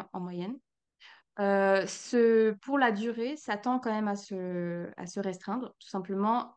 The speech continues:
euh, je pense que c'est un peu comme en France. Euh, les bourses sont maintenant, en fait, sont limitées à trois ans, mais il peut y avoir des extensions pour certaines bourses.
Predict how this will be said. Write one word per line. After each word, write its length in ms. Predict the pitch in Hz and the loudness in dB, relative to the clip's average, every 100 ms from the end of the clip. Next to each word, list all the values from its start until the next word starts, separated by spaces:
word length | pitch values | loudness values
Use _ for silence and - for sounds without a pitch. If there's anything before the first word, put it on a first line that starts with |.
| - | -10
euh, 80 | 185 | -10
je 80 | 180 | -6
pense 180 | 226 | -6
que 80 | 226 | -6
c'est 140 | 202 190 | -6 -4
un 100 | 196 | -4
peu 140 | 208 | -4
comme 160 | 208 185 | -2 -4
en 80 | |
France. 400 | 190 220 214 226 - - - - - | -4 -2 -4 -4 -12 -20 -20 -20 -4
Euh, 100 | 190 | 0
les 180 | 185 196 | 2 4
bourses 500 | 180 233 294 - - _ | 2 0 -2 -10 -20 _
sont 220 | - 220 214 | -12 -4 0
maintenant, 760 | 214 202 202 240 240 247 247 _ _ _ _ | 2 2 0 0 2 0 -4 _ _ _ _
en 80 | 202 | -4
fait, 160 | 233 233 | -4 0
sont 120 | 220 | 0
limitées 320 | 214 233 240 | 2 0 0
à 140 | 269 | 0
trois 320 | 254 233 214 226 | -2 -2 -2 0
ans, 80 | |
mais 120 | 277 247 | 0 -2
il 60 | |
peut 120 | 226 | 0
y 40 | 214 | 0
avoir 220 | 202 208 | 0 0
des 180 | 202 190 | -2 -4
extensions 500 | 190 - 196 226 226 | -6 -8 -6 -4 -4
pour 180 | 202 - | -6 -6
certaines 440 | 202 196 196 190 | -6 -2 -2 0
bourses. 340 | 190 254 - | -2 -6 -12